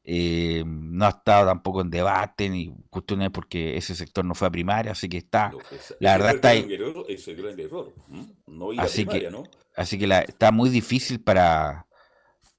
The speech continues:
Speaker 1: para Paula Narváez y todo ese sector. Así que, eh, insisto, la política es realidad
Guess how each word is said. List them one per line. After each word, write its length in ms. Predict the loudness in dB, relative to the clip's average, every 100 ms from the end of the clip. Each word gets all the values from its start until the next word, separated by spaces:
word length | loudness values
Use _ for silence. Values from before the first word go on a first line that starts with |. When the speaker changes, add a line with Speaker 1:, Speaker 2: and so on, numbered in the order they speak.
| _
Speaker 1:
para 240 | 4 6
Paula 320 | 6 6 6
Narváez 380 | 4 4 6 4
y 60 | 4
todo 140 | 0
ese 140 | -2 -4
sector. 440 | -8 -4 -4 -4 -8
Así 320 | -14 -10 -10
que, 560 | -6 -4 -4 -6 -10 -18 _ _ -20 -20
eh, 440 | -6 -2 0 0 -2 -8 -14 _ -8
insisto, 380 | -2 -2 2
la 100 | 4
política 500 | 4 2 2 4 6 6
es 180 | 4 -4
realidad 720 | 0 2 4 6 6 6